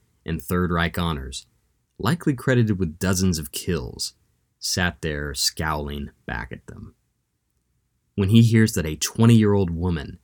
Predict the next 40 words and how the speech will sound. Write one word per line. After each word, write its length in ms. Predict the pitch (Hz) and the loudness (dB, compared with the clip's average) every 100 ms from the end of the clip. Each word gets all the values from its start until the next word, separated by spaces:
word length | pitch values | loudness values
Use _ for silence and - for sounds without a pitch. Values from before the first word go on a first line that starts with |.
| _ | _
had 140 | - 85 | -8 -2
shot 240 | - 95 | 2 2
him 120 | 92 | 2
down, 380 | 87 87 107 117 - _ _ _ _ _ | 2 2 0 -2 -6 _ _ _ _ _
he 120 | 117 | 2
literally 460 | 104 101 98 90 82 | 4 4 4 2 -2
refuses 460 | 76 - 78 73 71 | -4 -6 -6 -6 -8
to 100 | 71 | -10
believe 300 | 69 62 - | -10 -10 -12
it. 140 | - _ _ _ _ _ _ _ _ _ _ _ _ _ _ - | -18 _ _ _ _ _ _ _ _ _ _ _ _ _ _ -6
This 300 | 82 120 156 | 2 4 4
is 100 | 123 | 2
the 100 | 117 | 0
first 500 | - 104 90 82 - | 2 2 2 0 -6
of 260 | - 78 78 | -8 -8 -4
many 380 | 82 87 87 82 | -2 0 0 -4
credited 560 | - 90 78 73 73 | -6 -6 -4 -6 -8
victories 560 | 78 - 67 64 - - _ _ _ | -10 -10 -10 -10 -10 -14 _ _ _
for 120 | - 82 | -6 -4
Lily 280 | 80 76 | -4 -4
Litviak, 500 | 71 64 - 53 50 _ _ - | -8 -10 -10 -14 -16 _ _ -8
and 140 | 85 | -4
she 160 | - 95 | -2 -4
quickly 600 | - - - 90 80 76 | -4 -4 -2 -2 -2 -4
gains 340 | 85 85 82 | -2 -2 0
infamy 480 | 123 123 87 62 - | 0 0 -2 -4 -10
as 140 | 90 95 | -6 -2
one 100 | 92 | -2
of 60 | |
the 60 | 82 | -2
most 200 | 87 - | -2 -2
skilled 440 | - 101 101 101 | -2 0 0 0
female 360 | - 92 90 87 | 0 0 0 0
fighter 260 | 113 120 | -2 -2
pilots 420 | - 76 73 73 - | -2 -4 -6 -6 -4
in 140 | 87 | -4
the 40 | |
Soviet 460 | 80 87 80 78 - | -2 -2 -4 -4 -4
air 160 | 101 85 | -2 -2
regiments. 540 | 65 - - - | -6 -12 -12 -14